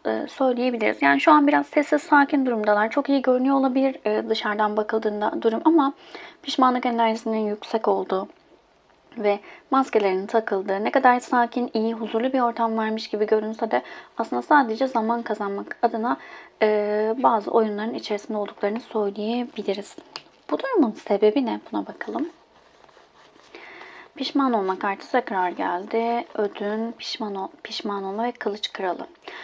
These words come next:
Kılıç kralı da yanlış davranışların farkına varmaktan, e, bahseder. Uyanışlarla dolu bir dönemden bahseder. Özellikle şöyle söyleyebilirim. Ciddi bir pişmanlık enerjisi var. E, burada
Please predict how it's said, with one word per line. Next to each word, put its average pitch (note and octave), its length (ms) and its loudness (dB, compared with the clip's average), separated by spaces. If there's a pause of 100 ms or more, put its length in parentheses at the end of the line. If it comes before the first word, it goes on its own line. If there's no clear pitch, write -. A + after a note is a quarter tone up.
(360)
Kılıç G#4 300 2
kralı B3+ 280 4
da D4 60 6
yanlış C4 440 0
davranışların B3+ 840 0
farkına A#3 500 0
varmaktan, G#3+ 720 2
e, - 320 0 (120)
bahseder. G3 560 -2 (240)
Uyanışlarla A3 720 0
dolu G#3+ 260 2
bir A3 240 0
dönemden F#3 640 -2
bahseder. G3+ 540 -4 (640)
Özellikle E4+ 480 4
şöyle C#4+ 360 0
söyleyebilirim. G#3 840 -2
Ciddi - 260 0
bir E4+ 140 6
pişmanlık A#3+ 540 -2
enerjisi G3+ 640 -6
var. E3+ 140 -4 (640)
E, A3+ 480 2 (1700)
burada D4+ 440 2